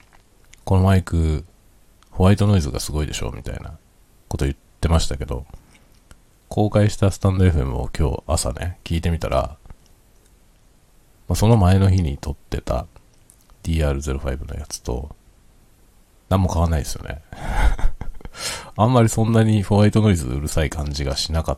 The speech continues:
たので、あれ？って思って、意外といいじゃないっていうね。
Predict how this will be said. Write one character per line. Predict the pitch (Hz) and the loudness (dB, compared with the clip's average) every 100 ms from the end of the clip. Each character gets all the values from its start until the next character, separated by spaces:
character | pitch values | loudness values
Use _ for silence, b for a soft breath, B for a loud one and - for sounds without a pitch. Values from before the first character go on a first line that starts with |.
| _ | _
た | - | -14
の | - | -12
で、 | - 62 - - _ _ _ - | -8 -8 -10 -18 _ _ _ -6
あ | 87 | -2
れ？ | 110 | -2
っ | |
て | 127 _ - | -4 _ -10
思 | 64 | -8
っ | |
て、 | - _ - - - B B B B B B - 104 | -10 _ -14 -14 -14 B B B B B B -8 -2
意 | |
外 | 110 127 110 | 0 2 0
と | 80 | 0
い | 78 76 | -2 -2
い | |
じ | 62 | -6
ゃ | |
な | 65 | -10
い | 78 | -14
っ | _ - - - | _ -20 -20 -10
て | - | -8
い | |
う | - | -8
ね。 | 80 | -14